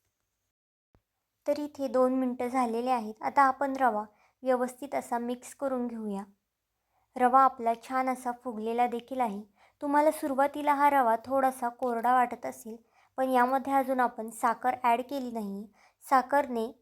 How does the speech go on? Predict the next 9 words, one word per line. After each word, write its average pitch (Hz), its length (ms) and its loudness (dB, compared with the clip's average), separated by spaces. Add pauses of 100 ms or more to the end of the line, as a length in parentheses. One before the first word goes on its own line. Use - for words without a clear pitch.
पाणी 247 260 0
सुटतं, 254 380 -14
त्याच्यामुळे 233 540 -6
पाणी 240 360 -2
आपल्याला, 247 500 -2 (200)
अ, 240 160 -4 (320)
म्हणजे 240 260 -2
रव्याला 247 380 6
दूध 240 240 -8